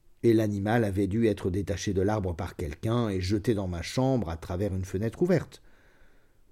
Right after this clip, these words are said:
Cela avait été fait sans doute dans le but de m'arracher au sommeil. La chute des autres murailles avait comprimé la victime de ma cruauté dans la substance du plâtre fraîchement étendu.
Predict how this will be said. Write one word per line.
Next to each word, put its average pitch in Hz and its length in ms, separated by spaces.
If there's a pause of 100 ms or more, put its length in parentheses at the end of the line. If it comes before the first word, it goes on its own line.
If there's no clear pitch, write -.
(140)
Cela 107 440
avait 101 280
été 90 220
fait 117 280
sans 92 200
doute 113 240
dans 92 140
le 90 100
but 107 280
de 90 120
m'arracher 87 480
au 95 120
sommeil. 101 540 (1800)
La 95 180
chute - 420
des 107 260
autres 151 280
murailles 117 420
avait 95 180
comprimé 143 720
la 80 140
victime 101 560
de 92 100
ma 85 160
cruauté 107 540
dans 110 120
la 90 100
substance 95 600
du 78 120
plâtre 110 480
fraîchement 82 460
étendu. 85 760